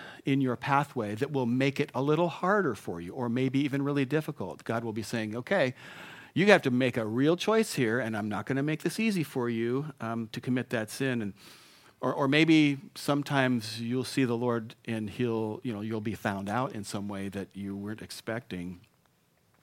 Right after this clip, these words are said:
And you think, "Wh-, what is the deal here? Why is it that I can't get away with anything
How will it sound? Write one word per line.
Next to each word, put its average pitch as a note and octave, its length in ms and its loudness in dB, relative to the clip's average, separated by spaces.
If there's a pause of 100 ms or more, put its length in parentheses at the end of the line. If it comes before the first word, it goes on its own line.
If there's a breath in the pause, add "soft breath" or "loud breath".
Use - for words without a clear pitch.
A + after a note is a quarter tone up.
(140)
And A#2 120 -2
you G#2+ 60 -2
think, C3 280 -2 (460 loud breath)
"Wh-, - 240 -6
what D4+ 220 -2
is B3+ 160 -2
the C3+ 100 0
deal B2 280 0
here? A#2+ 160 -2
Why G3+ 460 2
is D#3+ 160 6
it D#3+ 120 -2
that C3 140 2 (120)
I G3 200 6
can't F3+ 380 -2
get C3 160 2
away B2+ 320 0
with A2 320 -4
anything C3+ 540 2